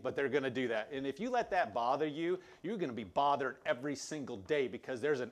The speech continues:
endless supply of people that are gonna do that.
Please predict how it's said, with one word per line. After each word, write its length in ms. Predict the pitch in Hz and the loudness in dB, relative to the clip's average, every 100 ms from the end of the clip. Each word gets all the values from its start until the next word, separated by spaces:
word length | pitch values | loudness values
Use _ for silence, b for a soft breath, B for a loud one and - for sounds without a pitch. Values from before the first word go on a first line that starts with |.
| - | -4
endless 460 | 190 220 156 135 - | 0 0 2 0 0
supply 560 | 139 - 180 170 120 131 | -4 4 6 8 6 2
of 100 | 120 | 2
people 320 | 208 208 147 | 4 6 6
that 160 | 135 123 | 6 6
are 60 | |
gonna 200 | 123 143 | 4 4
do 220 | 120 151 135 | 4 4 4
that. 240 | 101 | 0